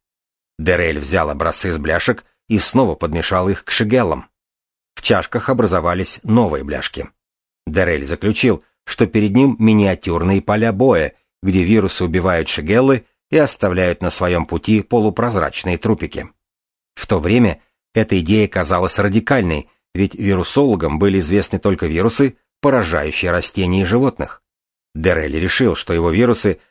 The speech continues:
заслуживают специального названия. Он окрестил их бактериофагами, то есть поедателями бактерий. Сейчас их для краткости называют просто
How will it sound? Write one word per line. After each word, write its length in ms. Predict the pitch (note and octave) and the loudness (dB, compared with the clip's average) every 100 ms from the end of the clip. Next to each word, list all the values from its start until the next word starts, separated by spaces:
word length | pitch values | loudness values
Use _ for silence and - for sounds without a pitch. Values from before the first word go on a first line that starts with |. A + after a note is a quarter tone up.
| _ | _
заслуживают 680 | F#2 G2+ G2 F2 E2+ G2 G#2+ | -2 0 0 -4 -2 0 0
специального 640 | - C#3 - G#2 F2 F2 F#2 | 0 -2 0 0 -2 -2 0
названия. 600 | G#2+ G#2+ B2 E2+ C#2+ - _ _ _ _ _ | 0 0 0 -2 -6 -10 _ _ _ _ _
Он 140 | E3 | 2
окрестил 520 | F#3 - C3+ - C3+ C3 | 4 4 0 2 4 4
их 240 | B2 - | 2 -4
бактериофагами, 1160 | - A2+ C#3 - C3 C3 - D#3 G2 D#2+ D2+ C#2+ _ _ _ | -4 -2 0 2 4 4 2 2 2 0 -4 -6 _ _ _
то 160 | - A2+ | 2 4
есть 300 | C#3 - - _ | 2 -2 -14 _
поедателями 880 | D#3 D3 B2 F2+ E2+ E2 F#2 F2+ F2+ | 2 4 4 2 -2 0 0 0 0
бактерий. 640 | F2 F#2+ - E2+ D2 C2 _ _ _ _ _ | 0 -2 -2 -2 -4 -12 _ _ _ _ _
Сейчас 420 | - E2 G2 E2+ | -8 -2 -2 -2
их 160 | F2+ D#2+ | -4 -4
для 140 | D2+ | -4
краткости 500 | - A#2 - A2+ - | -2 -2 -2 -4 -2
называют 640 | F#2 E2 D#2+ F2 F2 F2 - | -2 0 0 0 -2 -4 -4
просто 560 | - G#2+ - - F2 | -2 -2 -2 -4 -4